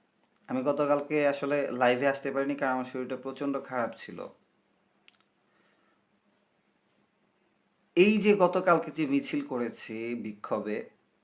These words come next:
এই বিক্ষোভে আমার সাথে কারা ছিল জানেন? ওই বাচ্চারাই ছিল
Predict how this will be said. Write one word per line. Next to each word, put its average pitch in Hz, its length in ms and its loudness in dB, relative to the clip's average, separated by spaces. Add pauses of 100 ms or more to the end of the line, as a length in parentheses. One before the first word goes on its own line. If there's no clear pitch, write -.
(360)
এই 147 120 0
বিক্ষোভে 156 420 0
আমার 147 160 4
সাথে 139 220 -6
কারা 131 280 -2
ছিল 117 260 -8
জানেন? 104 340 -6 (2250)
ওই 185 180 6
বাচ্চারাই 165 540 8
ছিল 117 300 -6